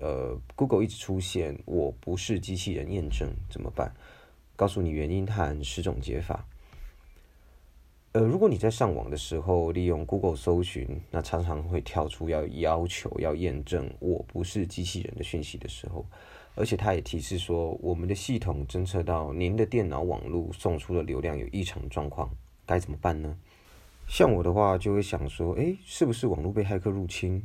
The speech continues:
还是说电脑中毒了？”今天呢，就要来跟大家聊聊，如果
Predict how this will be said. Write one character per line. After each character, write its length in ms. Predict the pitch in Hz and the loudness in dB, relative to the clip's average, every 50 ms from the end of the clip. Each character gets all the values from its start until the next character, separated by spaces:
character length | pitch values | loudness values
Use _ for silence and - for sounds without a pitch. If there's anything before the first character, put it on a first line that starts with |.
| 98 - - | -6 -14 -16
还 220 | - - 80 76 | -2 0 0 0
是 160 | - - 98 | 0 -2 -4
说 500 | 90 - - 87 87 87 87 87 90 90 90 | -4 0 0 2 2 4 4 2 2 0 4
电 140 | - 113 | 4 2
脑 100 | 90 78 | 2 2
中 220 | 64 - 101 90 85 | 0 0 0 -2 0
毒 160 | - 69 73 | -2 -2 -2
了？” 140 | 80 78 - - - - - - - - - - - - - - - - - - - - | 0 -2 -2 -4 -14 -20 -20 -20 -20 -20 -20 -18 -18 -18 -16 -18 -20 -20 -20 -20 -14 4
今 160 | - 170 180 | 6 8 8
天 120 | 175 185 180 | 10 8 10
呢， 180 | 151 131 127 123 | 10 8 8 6
就 100 | 127 131 | 8 8
要 80 | 127 | 8
来 120 | 113 104 104 | 8 8 8
跟 160 | 107 110 104 | 6 6 6
大 60 | 110 101 | 8 8
家 80 | 104 | 8
聊 160 | 101 92 85 87 | 6 6 6 6
聊， 340 | 90 85 78 78 80 76 65 - - - - _ _ - - | 6 4 4 2 0 -2 -4 -10 -18 -20 -20 _ _ -10 -2
如 200 | 104 107 120 156 190 | 4 4 6 4 4
果 320 | - - 113 85 78 - | 2 2 2 2 2 0